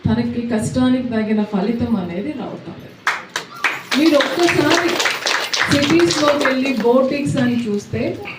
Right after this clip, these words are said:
బోటిక్స్‌లో ఉన్నవన్నీ కూడా హ్యాండ్లూమ్సే.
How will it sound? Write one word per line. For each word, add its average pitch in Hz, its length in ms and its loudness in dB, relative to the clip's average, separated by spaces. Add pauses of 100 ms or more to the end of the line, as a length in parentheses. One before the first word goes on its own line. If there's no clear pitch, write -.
(260)
బోటిక్స్‌లో 294 640 2
ఉన్నవన్నీ 285 600 2
కూడా 320 420 2 (360)
హ్యాండ్లూమ్సే. 208 640 2